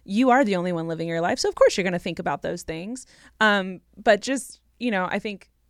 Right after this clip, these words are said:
a c-, a little reminder here and there that, um, I don't wanna, I don't wanna be mean and <laughs> say, like, uh, "It's not about you,"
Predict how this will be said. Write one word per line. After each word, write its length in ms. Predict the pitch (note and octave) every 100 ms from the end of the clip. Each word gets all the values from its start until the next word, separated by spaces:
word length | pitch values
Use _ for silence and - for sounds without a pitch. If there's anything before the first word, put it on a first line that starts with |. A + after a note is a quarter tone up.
| -
a 100 | A3
c-, 100 | - -
a 80 | A3+
little 240 | A3 A3+
reminder 460 | A3+ G3 F3 F#3+ G3+
here 200 | G#3+ G3
and 200 | G3+ F#3+
there 200 | G3+ G#3
that, 280 | F3+ - - _ _ _ _ -
um, 480 | F#3+ F3 D#3+ F#3 G#3+ _ -
I 80 |
don't 140 | F#4+ F4+ D#4
wanna, 160 | C4+ - -
I 60 | C#4
don't 80 | C#4+
wanna 140 | A#3+
be 80 | G#3
mean 360 | G3 F#3+ G#3 A3
and 180 | G3+
<laughs> 0 |
say, 260 | - G3+ A#3
like, 320 | F#3+ E3 - _ _ _ _ G#3+
uh, 480 | G3 E3+ D3 C#3 G#3+ _ _
"It's 160 | - A3+
not 160 | G#3 F#3+
about 260 | F3+ E3
you," 400 | E3+ D#3+ F3+ A3+